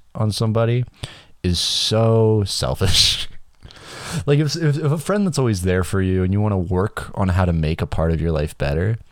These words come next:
but if you have some, if, if you just need to vent, you need to find the right person to vent to. You can't just vent to anybody.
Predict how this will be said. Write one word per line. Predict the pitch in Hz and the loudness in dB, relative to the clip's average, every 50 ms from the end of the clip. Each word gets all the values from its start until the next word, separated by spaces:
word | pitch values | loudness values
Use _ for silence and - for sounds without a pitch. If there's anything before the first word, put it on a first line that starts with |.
| _ _ _ - - - - - - - - - - | _ _ _ -20 -20 -20 -20 -20 -20 -20 -18 -10 -6
but | 104 113 123 120 110 - - _ - | -2 2 2 2 2 0 -4 _ -2
if | 123 120 - - 156 | -2 -2 -2 -2 -2
you | 196 226 247 208 | -2 0 0 0
have | 196 202 196 156 127 - | 2 2 2 0 0 0
some, | - - - - 135 135 135 - - | -2 -2 -2 0 0 0 -2 -2 -4
if, | 151 127 107 | -4 -4 -2
if | 117 131 127 123 | -2 0 0 2
you | 151 160 | 2 0
just | 160 226 151 - | 0 0 0 0
need | 156 160 127 | 0 0 0
to | 113 | 0
vent, | 98 87 80 80 82 90 87 101 135 - - - - - - - _ _ _ _ _ _ _ - - _ _ _ _ _ | 0 0 0 0 0 0 2 0 0 -2 -6 -8 -10 -14 -18 -20 _ _ _ _ _ _ _ -20 -20 _ _ _ _ _
you | - - 165 233 | -2 0 2 2
need | 254 233 151 | 2 2 2
to | 143 101 | 0 0
find | - - - 104 104 104 104 107 104 101 101 90 - - | -2 0 0 2 2 2 2 2 2 0 0 -2 -4 -2
the | - 92 | 0 0
right | 87 87 82 73 - | 2 2 0 0 -2
person | - 82 80 80 - 78 76 | -2 -2 -2 -2 -2 -2 -4
to | 71 | -2
vent | 69 78 76 - - | -2 -2 -4 -4 -4
to. | - - 50 - - | -6 -6 -4 -2 -2
You | 151 165 | -2 -2
can't | 220 247 160 135 | 0 -2 0 0
just | 107 87 78 | -2 -2 -4
vent | 76 73 78 78 87 90 90 85 - - - - - - - | -6 -6 -4 -2 -2 0 -2 -2 -4 -8 -12 -12 -14 -10 -8
to | - - - 78 | -8 -6 -2 0
anybody. | 82 92 107 104 - - 62 64 73 85 104 | 0 2 2 2 0 -2 -4 -4 -4 -4 -4